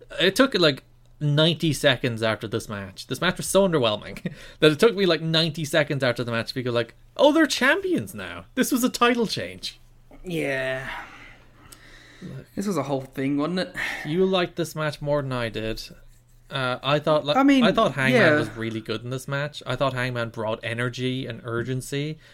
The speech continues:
Speaker 1: Kenny was fine.
Speaker 2: And Long Boys.
Speaker 1: And then F T R were just sleep-inducingly boring in this match. It's like, you're so dull.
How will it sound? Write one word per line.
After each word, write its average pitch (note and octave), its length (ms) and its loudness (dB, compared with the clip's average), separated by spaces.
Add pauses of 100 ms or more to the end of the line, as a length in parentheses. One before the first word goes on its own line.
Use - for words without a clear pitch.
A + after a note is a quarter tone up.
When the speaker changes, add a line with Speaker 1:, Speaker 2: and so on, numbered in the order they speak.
(320)
Speaker 1:
Kenny D#3 320 2
was D3+ 180 0
fine. B2+ 360 2
Speaker 2:
And D3+ 100 4
Long D3 160 4
Boys. C#3 380 0 (420)
Speaker 1:
And D3 200 -2
then D3 420 0
F E3+ 340 -4
T A#2 260 -4
R A2 580 0
were C3 260 -6
just - 840 -6 (720)
sleep-inducingly B2 1400 -4
boring G#2 440 -6
in F#2 100 -14
this F#2 180 -14
match. - 500 -14
It's - 320 -12
like, E3 180 -2
you're G#3 140 -2
so B3 760 2
dull. D3 380 -4